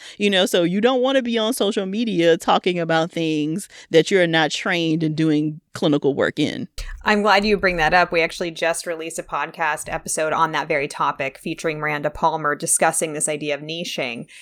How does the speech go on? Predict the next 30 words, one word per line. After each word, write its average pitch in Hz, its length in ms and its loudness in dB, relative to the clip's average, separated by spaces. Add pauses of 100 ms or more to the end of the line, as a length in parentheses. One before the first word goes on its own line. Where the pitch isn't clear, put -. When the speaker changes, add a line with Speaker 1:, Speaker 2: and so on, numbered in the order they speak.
(220)
Speaker 1:
Mm. 175 80 0
Speaker 2:
and 165 480 0
the 170 200 -6
importance 170 580 0 (200)
of 160 380 2 (300)
really 214 440 0
making 180 260 0
sure 226 240 -2
we've 190 220 -2
established 175 640 0
competence 160 600 -4
before 196 480 0
we 175 220 -6
hang 170 340 -2
a 156 40 -4
sign 156 600 2
basically 156 440 -4
saying, 156 280 -2
"This 160 200 -2
is 156 140 -6
what 151 160 0
I 143 120 -2
do," 147 440 -4 (400)
and 180 220 0
that 180 140 2
that 190 260 4
would 175 320 2 (120)
stretch 185 500 0
then 165 260 -2
into 160 760 -8